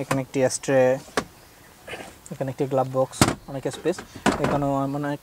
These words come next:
available space। এখানে আমরা যখন খেয়াল করবো এখানে আমরা, উম, চাইলে এটাকে seat হিসেবেও ইউজ করতে পারবো, আর হচ্ছে আমরা এখানে এটা আমরা আমরেস্ট হিসেবেও ইউজ করতে পারবো। এখানে দুইটি cup holder option আছে, এখানেও আমরা প্রয়োজনীয় ফাইলপত্রগুলো রাখতে পারবো,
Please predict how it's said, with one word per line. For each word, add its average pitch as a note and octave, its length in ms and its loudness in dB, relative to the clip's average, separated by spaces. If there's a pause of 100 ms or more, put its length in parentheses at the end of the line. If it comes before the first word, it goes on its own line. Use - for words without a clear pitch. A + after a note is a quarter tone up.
available C#3 420 2 (120)
space। - 220 4 (1300)
এখানে F#3 220 10
আমরা F3+ 200 12
যখন F3 160 10 (100)
খেয়াল F#3 200 10
করবো F3 180 8
এখানে E3 200 6
আমরা, D#3 160 12 (600)
উম, E3 200 -2 (680)
চাইলে D3 300 12
এটাকে D3+ 240 8 (100)
seat E3 200 4
হিসেবেও E3 340 8
ইউজ D#3+ 180 4
করতে F3 220 4
পারবো, E3+ 160 8 (400)
আর D#3+ 140 12
হচ্ছে D#3+ 220 6
আমরা D#3 160 12 (280)
এখানে C#3+ 300 2
এটা C#3+ 180 8
আমরা D3 120 4 (300)
আমরেস্ট D#3 300 10 (100)
হিসেবেও D3+ 340 10
ইউজ C#3+ 180 4
করতে D#3 180 4
পারবো। D#3 180 10
এখানে D3+ 220 4
দুইটি D3 220 8
cup D3+ 160 10
holder D3 220 8 (100)
option - 240 0
আছে, D3 140 0 (1600)
এখানেও D3+ 320 6
আমরা C#3 180 8
প্রয়োজনীয় C#3 420 8
ফাইলপত্রগুলো C#3+ 600 6 (100)
রাখতে - 240 0
পারবো, C#3 180 4